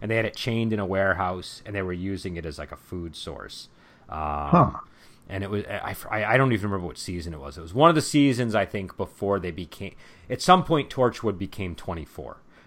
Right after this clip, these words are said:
Speaker 1: Um, but before
Speaker 2: Uh-huh.
Speaker 1: it turned into twenty-four, I think it was one of the, like, the first or the second season. Um,
Speaker 2: Yeah, I,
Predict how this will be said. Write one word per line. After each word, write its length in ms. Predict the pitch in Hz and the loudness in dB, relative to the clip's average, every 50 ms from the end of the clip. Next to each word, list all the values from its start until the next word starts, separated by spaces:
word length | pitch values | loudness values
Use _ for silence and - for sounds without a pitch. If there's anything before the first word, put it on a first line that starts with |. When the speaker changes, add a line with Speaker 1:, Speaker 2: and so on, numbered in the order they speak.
| - - | -18 -12
Speaker 1:
Um, 480 | - 87 87 87 87 85 82 82 82 78 - - - - - | -8 -6 -4 -2 -2 -2 -4 -4 -8 -10 -14 -20 -14 -10 -8
but 120 | 107 - | -6 -6
before 280 | - 104 - - 151 143 | -6 -6 2 6 8 10
Speaker 2:
Uh-huh. 180 | 143 147 147 | 10 10 10
Speaker 1:
it 60 | 147 | 8
turned 180 | 147 139 127 117 | 6 4 2 2
into 160 | 123 113 104 - | 0 -2 -4 -6
twenty-four, 800 | - - 123 110 101 85 - - 113 101 92 87 82 78 73 - - - - - - - - | -4 -2 -2 -2 -2 -4 -4 -2 0 0 2 0 0 -2 -4 -8 -14 -20 -20 -20 -20 -18 -12
I 60 | 90 | -8
think 160 | 85 107 92 | -6 -6 -6
it 20 | 95 | -6
was 160 | 92 85 85 | -8 -8 -6
one 140 | 98 95 92 | -4 -4 -4
of 60 | 82 | -6
the, 60 | 80 | -8
like, 180 | 78 95 85 80 | -10 -12 -10 -10
the 60 | 90 | -12
first 360 | - - 107 107 104 95 - - | -6 -2 0 0 0 0 -2 -4
or 40 | 92 | -6
the 60 | 80 | -6
second 580 | - - 98 85 - - 85 78 76 73 73 - _ _ _ _ | -6 -6 -8 -8 -8 -10 -10 -10 -12 -12 -14 -16 _ _ _ _
season. 520 | - - - 98 85 80 71 78 65 65 71 _ _ _ _ _ _ _ _ _ - | -16 -12 -10 -8 -8 -10 -10 -12 -14 -16 -18 _ _ _ _ _ _ _ _ _ -10
Um, 280 | - 87 90 87 - 151 | -6 -4 0 6 10 10
Speaker 2:
Yeah, 240 | 175 185 180 156 | 12 12 12 10
I, 440 | 143 135 131 131 131 143 170 190 190 | 8 6 4 4 2 2 2 2 2